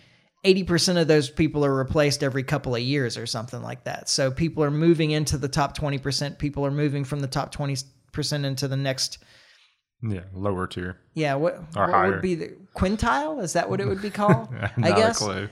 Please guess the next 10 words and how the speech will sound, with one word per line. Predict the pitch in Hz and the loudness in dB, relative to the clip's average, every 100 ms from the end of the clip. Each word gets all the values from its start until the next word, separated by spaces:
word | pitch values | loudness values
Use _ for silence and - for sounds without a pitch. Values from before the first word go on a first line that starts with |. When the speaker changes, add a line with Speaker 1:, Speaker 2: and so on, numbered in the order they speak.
| 127 | -2
Speaker 2:
Yeah. | 113 165 165 | 4 6 6
Speaker 1:
Um, | 156 151 - 196 | 2 -4 -8 2
but | 208 214 | 2 6
there, | 208 202 | 4 4
there's | 175 180 190 170 - - - | -2 2 4 2 -4 -10 -6
constant | - 233 240 233 170 | 2 4 4 0 0
movement | 175 190 208 160 135 127 - - _ _ _ - | 4 4 4 0 -4 -2 -4 -6 _ _ _ -6
from | 180 170 | -2 2
one | 165 165 | 2 2
quintile. | 175 165 165 147 139 131 | 0 0 2 4 4 2